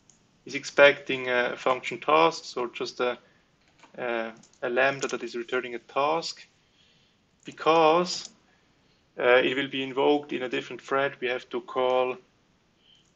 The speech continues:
invoke async here. It expects an action,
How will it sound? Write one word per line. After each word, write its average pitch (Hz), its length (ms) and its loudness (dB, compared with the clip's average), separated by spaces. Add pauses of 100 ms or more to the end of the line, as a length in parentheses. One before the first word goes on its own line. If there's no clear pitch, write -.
invoke 127 380 -2
async 147 500 -6
here. 156 420 -4 (2250)
It - 80 -18
expects 131 480 -6
an 127 80 -2
action, 143 480 -2